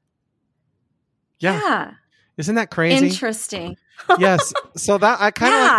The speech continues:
Speaker 1: that story because it just shows, like, in just our lifetime, the change of this church from, like, a sort of a loc-, a large local organization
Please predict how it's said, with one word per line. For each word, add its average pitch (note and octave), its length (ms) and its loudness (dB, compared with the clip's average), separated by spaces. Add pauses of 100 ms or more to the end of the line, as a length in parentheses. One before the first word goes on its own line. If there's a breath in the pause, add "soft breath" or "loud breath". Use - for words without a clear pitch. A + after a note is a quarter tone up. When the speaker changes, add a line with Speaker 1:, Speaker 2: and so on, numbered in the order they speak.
Speaker 1:
that - 40 -4
story G#3 280 -2
because E3 260 -4
it E3 80 -6
just F#3+ 220 -6
shows, D#3+ 340 0
like, B2+ 260 -2 (320 soft breath)
in D#3+ 200 -2
just G3 340 0
our D3+ 240 4
lifetime, A2 760 -4 (320 soft breath)
the C3 80 -8
change F3+ 500 -2
of D3 100 -4
this C#3+ 220 -2
church - 520 -4
from, A#2+ 220 -4
like, A2+ 380 -4 (240)
a A#2+ 40 -12
sort D#3 240 0
of C3+ 80 -2
a B2+ 80 -2
loc-, C3 440 2
a C#3+ 100 -2
large D3+ 540 0
local C#3+ 500 2
organization G#2+ 800 -6